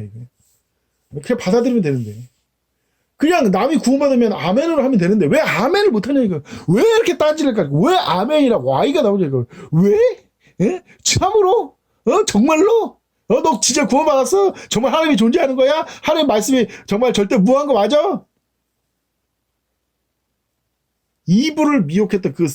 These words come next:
더러운 사탄의 속성이. 어? 그러니까 이브, 하, 이브도 참,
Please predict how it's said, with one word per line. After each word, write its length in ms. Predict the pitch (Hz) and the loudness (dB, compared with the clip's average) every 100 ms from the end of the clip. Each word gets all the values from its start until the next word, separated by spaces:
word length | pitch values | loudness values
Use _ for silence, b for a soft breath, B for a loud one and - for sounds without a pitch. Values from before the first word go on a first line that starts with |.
| - 127 | -6 -2
더러운 400 | 143 165 156 127 | 0 2 0 -2
사탄의 380 | - - 208 | -8 -6 -6
속성이. 320 | 160 - 139 101 _ _ _ _ _ | -8 -10 -12 -12 _ _ _ _ _
어? 180 | 131 175 - _ _ _ _ _ _ _ _ _ _ _ _ _ | -10 -10 -14 _ _ _ _ _ _ _ _ _ _ _ _ _
그러니까 260 | - 208 214 | -4 -2 0
이브, 320 | 160 220 254 | 0 0 0
하, 240 | - - | -4 -2
이브도 480 | 311 160 220 311 269 | -2 0 0 -2 -4
참, 300 | - - 190 | -4 -4 -4